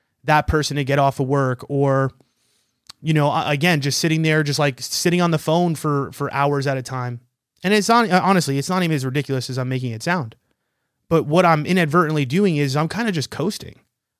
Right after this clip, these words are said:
right? Like, to be honest, what happened was I think I have inadvertently leaned on this person for my happiness in this time.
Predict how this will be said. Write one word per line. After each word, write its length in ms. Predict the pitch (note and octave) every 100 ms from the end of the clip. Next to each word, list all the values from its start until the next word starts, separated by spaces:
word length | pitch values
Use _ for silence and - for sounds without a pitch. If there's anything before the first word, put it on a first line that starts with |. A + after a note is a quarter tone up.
| -
right? 300 | B2+ E3+ G#3+ _ _ _ _ _ _
Like, 260 | C#3 C#3+ - _
to 120 | - F#3+
be 140 | D#3
honest, 300 | F3 G#3 -
what 100 | E3
happened 400 | D3+ - F3+ D#3
was 480 | D3 D3 D3 - - _ _ _ _ _ D3
I 80 |
think 300 | D3+ A3 B3+ -
I 220 | D#3 E3
have 420 | D#3+ D#3+ C#3 - _ -
inadvertently 1000 | F#3+ G#3 C3+ D3 F#3 D#3+ D3+ C#3+ C#3 B2+ _ _ _ _ -
leaned 360 | D3 G3 G3+ E3+
on 180 | D#3+ D#3
this 140 | C#3
person 460 | - D3+ D#3 C#3+ B2+
for 240 | D3 C#3
my 160 | C3 B2
happiness 720 | C3 A#2 A#2+ A#2 - - -
in 120 | D3 C#3+
this 160 | C3
time. 440 | - C3+ B2 A2+